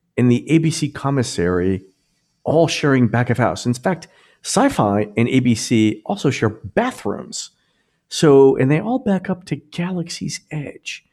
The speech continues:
which is really interesting. So they probably share, like, kitchen, loading dock, food storage stuff. But you gotta think, you gotta think at night, right? Just because the, where they are relative to the,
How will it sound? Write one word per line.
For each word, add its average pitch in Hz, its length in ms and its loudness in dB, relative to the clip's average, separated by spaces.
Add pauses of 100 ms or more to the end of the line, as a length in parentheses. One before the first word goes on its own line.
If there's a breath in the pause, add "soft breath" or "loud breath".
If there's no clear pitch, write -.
(560)
which 160 180 -6
is 165 160 -4
really 285 220 4
interesting. 180 320 0
So - 100 -4
they 143 80 4
probably 233 400 -2
share, 135 880 -2 (520 soft breath)
like, 101 340 -8 (840)
kitchen, 131 920 2 (380 loud breath)
loading 117 420 6
dock, 101 560 0
food 113 480 4
storage 95 560 0
stuff. - 800 -6 (580)
But 190 100 -4
you 175 140 -4
gotta 226 320 0
think, - 520 -4 (640)
you 131 100 2
gotta 226 260 0
think - 220 -2
at 117 80 0
night, 87 480 -4 (120)
right? 87 220 -2
Just - 220 -6
because 131 240 -2
the, 113 100 2
where 98 360 4
they 92 160 2
are 87 360 0
relative 95 480 0
to - 100 -10
the, 92 300 -4